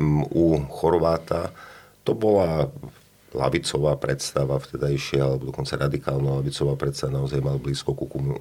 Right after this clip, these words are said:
ku komunistom, keď, e, hlavným problémom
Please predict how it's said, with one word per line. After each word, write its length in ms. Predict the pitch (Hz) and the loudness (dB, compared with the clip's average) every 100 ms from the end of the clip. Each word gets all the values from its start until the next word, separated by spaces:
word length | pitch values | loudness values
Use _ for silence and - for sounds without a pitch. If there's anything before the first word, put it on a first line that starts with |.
| - | -8
ku 120 | - | -8
komunistom, 880 | 69 76 73 73 71 - - 80 80 - - - - - | -2 0 2 2 0 -2 0 0 0 -4 -14 -18 -20 -12
keď, 180 | - 69 - | -6 -6 -2
e, 100 | 73 71 71 69 69 67 58 | 2 4 6 4 4 2 -2
hlavným 400 | 65 73 76 73 | 0 2 4 2
problémom 600 | 71 71 73 71 69 69 | 0 2 2 4 2 2